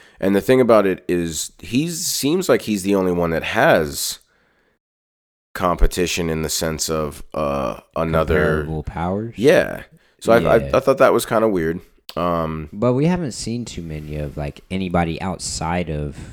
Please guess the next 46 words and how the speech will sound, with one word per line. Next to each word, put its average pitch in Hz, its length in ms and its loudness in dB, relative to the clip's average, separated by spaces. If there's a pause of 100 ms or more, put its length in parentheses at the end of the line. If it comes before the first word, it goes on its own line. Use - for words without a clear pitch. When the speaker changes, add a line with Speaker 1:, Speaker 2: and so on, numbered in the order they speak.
(300)
Speaker 1:
No. 87 640 4
Speaker 2:
the 76 640 -6 (120)
cast 71 400 -8
that 57 140 -10
you 69 140 -14
get 71 300 -10
as 65 140 -14
far 65 200 -14
as, 60 140 -16
like, 60 180 -16
the 76 80 -14
main 69 320 -12
characters. - 460 -14
Speaker 1:
Right. 85 320 2 (120)
And 95 160 2
they 98 80 6
Speaker 2:
So 113 100 8
Speaker 1:
only 131 160 8
bring 104 280 4
up 87 160 0
Lamplighter 85 800 2
every 80 320 0
now 80 280 0
and 69 140 -6
then. 67 280 -8
Speaker 2:
Correct. 92 460 -2
And 87 140 -8
Speaker 1:
They 87 80 0
Speaker 2:
you 95 60 0
Speaker 1:
bring 95 140 4
him 95 80 2
Speaker 2:
don't 92 60 4
Speaker 1:
up 90 120 0
in 87 80 2
the 82 60 -2
first 101 380 2
episode 92 540 0
'cause 82 180 -6
he's 85 180 -4
retiring, 78 760 -2
but 82 120 -4
you 87 120 -4
Speaker 2:
Right. 90 80 -2
Speaker 1:
never 98 240 2
see 98 320 -2
him. 87 280 -2